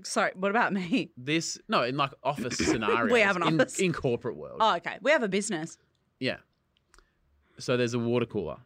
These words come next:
Speaker 1: Yeah.
Speaker 2: 'Cause I think the water cooler is, like, the person you don't work directly with. It's, like, the guy from sales you see once
Speaker 1: Yeah.
Speaker 2: a week.
Speaker 1: Except also water cooler. Everyone's got a fucking two-litre water bottle on their desk now. You're not even going to the water cooler
Speaker 2: Exactly.
Speaker 1: anymore.
Speaker 2: So imagine you're filling up your drink bottle.
Speaker 1: Yeah. "Oh, hey, bro. How you going?"
Speaker 2: Yeah, good, thanks.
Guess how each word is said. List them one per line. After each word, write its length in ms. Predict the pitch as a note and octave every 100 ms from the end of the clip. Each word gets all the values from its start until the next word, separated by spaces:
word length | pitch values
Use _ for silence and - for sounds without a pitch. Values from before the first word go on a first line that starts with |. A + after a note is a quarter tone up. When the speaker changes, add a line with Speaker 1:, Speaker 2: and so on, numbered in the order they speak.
| -
Speaker 1:
Yeah. 180 | E3+ - _ _ -
Speaker 2:
'Cause 100 | -
I 60 | F#3
think 160 | A#3+
the 60 | C4+
water 200 | A3 G#3+
cooler 200 | G#3+ F#3
is, 60 | D#3
like, 180 | C#3+ -
the 120 | D3+
person 320 | C#3+ D#3 D#3
you 60 | D#3
don't 180 | C#3 C#3
work 220 | B2+ B2
directly 280 | A#2+ A#2+ A#2+
with. 140 | A#2+
It's, 140 | A2+ A2+
like, 160 | A#2+
the 40 | A#2
guy 220 | B2 B2+
from 140 | B2+
sales 340 | B2 A2 G#2+ G#2+
you 60 |
see 160 | G#2+ A2
once 220 | G2+ G#2
Speaker 1:
Yeah. 80 | F3+
Speaker 2:
a 20 |
week. 160 | F#2+ F2 - - - -
Speaker 1:
Except 320 | D#4+ A4 A4
also 220 | A#4 A#4 B4
water 220 | C#4+ D4+
cooler. 280 | - D#4 B3+
Everyone's 440 | C4+ G4+ A#4 D5 -
got 80 | C5
a 40 | A#4+
fucking 240 | G4 E4+
two-litre 360 | C4 C#4 C4 A#3+
water 240 | G3+ F#3+
bottle 200 | F#3+ G#3 G3
on 80 |
their 100 | F#3+ F3+
desk 300 | F3 G3+ A#3
now. 140 | F#3
You're 160 | G3 A#3+
not 120 | G#4 A#4+
even 120 | F4
going 340 | A3+ G3+ A#3 B3+
to 100 | C#4
the 80 |
water 220 | C4+ B3+ G#3
cooler 280 | G#3 F3
Speaker 2:
Exactly. 160 | D#3+ D#3
Speaker 1:
anymore. 240 | D3 B2 - _ _ _ _
Speaker 2:
So 120 | - B2
imagine 260 | B2+ A2+
you're 80 | A2+
filling 220 | G#2+ G2
up 100 | F2+
your 80 | C#2+
drink 160 | D#2+ D2+
bottle. 160 | -
Speaker 1:
Yeah. 140 | F#3 - -
"Oh, 160 | A#4
hey, 180 | B4 C#5
bro. 100 | A#4
How 60 | C4+
you 220 | G4+ A#4 A4 B4+ B4
going?" 180 | F3
Speaker 2:
Yeah, 100 | C#3+
good, 140 | D3 -
thanks. 320 | C3 C#3+ -